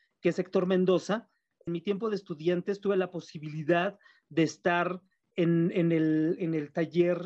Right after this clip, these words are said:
este, permanente que él tenía en la Escuela Nacional de Arte Teatral.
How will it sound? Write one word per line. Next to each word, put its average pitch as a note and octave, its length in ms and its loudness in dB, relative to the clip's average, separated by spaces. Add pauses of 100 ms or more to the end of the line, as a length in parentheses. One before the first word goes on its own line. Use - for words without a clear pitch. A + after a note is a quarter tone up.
(100)
este, D3 760 -6 (200)
permanente F3 560 2
que F#3+ 100 0
él F3 140 -4
tenía E3+ 580 2 (280)
en E3 160 0
la D#3 60 2
Escuela E3+ 320 2
Nacional D#3+ 400 0
de E3+ 60 -2
Arte D#3+ 180 -6
Teatral. D#3 520 -4